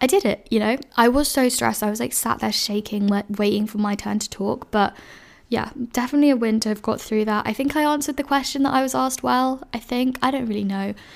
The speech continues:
We were summarizing a paper about Native Americans and settlers coming in and, like,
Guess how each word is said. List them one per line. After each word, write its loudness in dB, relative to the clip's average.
We 2
were 2
summarizing 0
a -6
paper -4
about -2
Native 0
Americans -2
and -2
settlers -6
coming -4
in -2
and, -4
like, -10